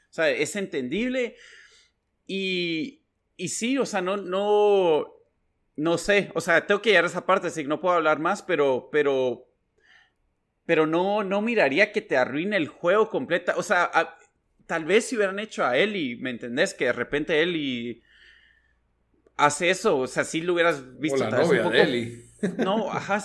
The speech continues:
Speaker 1: tal vez se hubiera visto un poco forzado, o no sé, o sea, si, si fuera algo inexplicable, pero por el momento no sé por qué, por qué causaría esto tanto enojo,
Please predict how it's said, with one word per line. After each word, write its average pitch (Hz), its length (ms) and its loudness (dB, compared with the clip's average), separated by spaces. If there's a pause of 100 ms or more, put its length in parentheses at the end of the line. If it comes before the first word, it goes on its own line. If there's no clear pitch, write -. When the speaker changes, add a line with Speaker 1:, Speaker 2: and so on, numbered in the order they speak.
(100)
Speaker 1:
tal 139 120 -2
vez - 100 -8
se 226 80 -12
hubiera 208 140 -4
visto 202 220 -12
un 185 80 -10
poco 196 260 -8
forzado, 202 920 -2
o 151 160 -4
no 165 180 -8
sé, - 140 -10
o 190 60 -6
sea, 160 440 2 (200)
si, 185 180 -10
si 180 240 -10
fuera 196 240 0
algo 240 140 -6
inexplicable, 220 640 -2
pero 160 500 -4 (560)
por 156 120 -4
el 147 40 -4
momento 175 300 -4
no 208 180 -2
sé 196 200 -2
por 180 240 -6
qué, 151 920 -2 (440)
por 143 140 -4
qué 156 140 -2
causaría 156 540 0
esto 170 240 -4
tanto 160 400 -2
enojo, 147 580 -2